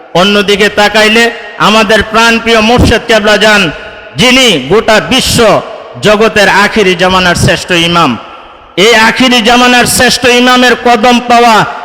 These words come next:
এটা দুলন্ত নসিব, কারণ এই কদমে তারাই পায় দানার চিটা। আমরা জানি দানার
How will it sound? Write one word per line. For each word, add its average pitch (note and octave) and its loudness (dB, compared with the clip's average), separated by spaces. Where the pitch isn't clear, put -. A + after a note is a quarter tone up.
এটা G3+ 0
দুলন্ত A3+ 0
নসিব, G3+ 0
কারণ B3+ 2
এই A#3+ 0
কদমে B3+ 2
তারাই C4+ 0
পায় G#3 0
দানার A3+ 2
চিটা। G#3 0
আমরা A3+ 2
জানি G#3+ 0
দানার A3+ 2